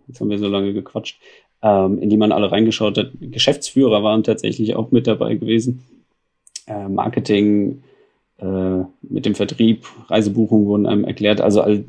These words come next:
all die Sachen, dass man da schon mal eine feste Struktur am Anfang hatte, äh, dass da man persönlich so ein bisschen mitgenommen wurde von den Paten, ist auch gut.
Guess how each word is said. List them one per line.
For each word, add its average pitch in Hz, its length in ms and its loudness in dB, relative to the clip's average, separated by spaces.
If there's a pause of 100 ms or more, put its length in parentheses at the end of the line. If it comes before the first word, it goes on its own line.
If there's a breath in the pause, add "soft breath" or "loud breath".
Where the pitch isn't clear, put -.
all 101 180 -4
die 123 220 6
Sachen, 127 720 4 (160)
dass - 160 -2
man 107 100 4
da 101 120 4
schon 113 120 2
mal 107 80 4
eine 104 100 4
feste - 280 -2
Struktur - 420 2
am 143 80 6
Anfang 127 340 4
hatte, 123 240 -2 (760 loud breath)
äh, 98 260 -10
dass - 180 -4
da - 120 0
man 104 200 2
persönlich 127 400 6
so 131 100 2
ein 120 40 8
bisschen 123 240 6
mitgenommen 113 460 2
wurde 117 220 0
von 107 120 -6
den 101 140 -6
Paten, 113 560 -2
ist 123 200 -12
auch - 160 -10
gut. 110 240 -10